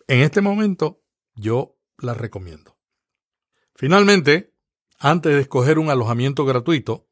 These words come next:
asegúrate de que puedes mover tu podcast a otro sitio si lo decides en un futuro. Te recomiendo examinar el podcast Cinco Preguntas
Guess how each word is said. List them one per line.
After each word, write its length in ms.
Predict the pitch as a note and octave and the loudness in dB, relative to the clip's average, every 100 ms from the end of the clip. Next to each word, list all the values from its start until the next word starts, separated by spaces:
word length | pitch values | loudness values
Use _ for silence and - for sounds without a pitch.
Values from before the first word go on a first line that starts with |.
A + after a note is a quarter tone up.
| _ | _
asegúrate 720 | - B2+ - A2 F#3 E3+ C#3+ G#2 | -8 -6 -4 -2 0 2 0 -2
de 280 | G#2+ A#2 | 0 0
que 260 | - A2+ B2+ _ _ _ _ _ _ _ _ | 0 -4 -6 _ _ _ _ _ _ _ _
puedes 320 | - D3+ A3+ G#3 | 2 4 4 4
mover 340 | G#3+ F3 G3 | 4 2 2
tu 160 | - F3 | -2 -2
podcast 540 | F3 - F3 E3 - - | -4 0 0 0 -6 -4
a 120 | A#2+ | -2
otro 260 | C3+ D3+ C#3 | 0 -2 -4
sitio 340 | C#3 C3 D#3+ | -6 -6 -6
si 160 | - C#3 | -4 -2
lo 180 | D#3 | 2
decides 480 | F3+ - C#3+ B2+ A#2+ | 0 0 -4 -4 -4
en 80 | A2 | -4
un 120 | A2+ | -6
futuro. 560 | - C3+ A#3+ F3+ - _ _ _ | -6 -2 4 2 2 _ _ _
Te 120 | A#2+ | 0
recomiendo 520 | A2+ A#2+ A#2 A#2+ D3+ E3+ | 2 2 2 0 0 -2
examinar 560 | - C#3+ B2+ C#3 D3+ | -2 -2 -2 0 0
el 100 | B2+ | -2
podcast 420 | - C#3+ - C3+ | -4 -6 0 -2
Cinco 600 | - - - C4 C#4 G#3+ | -2 -6 -2 -2 0 -2
Preguntas 760 | F#3 D#3 E3+ G#3 G3 F#3+ - | 0 2 2 2 2 0 0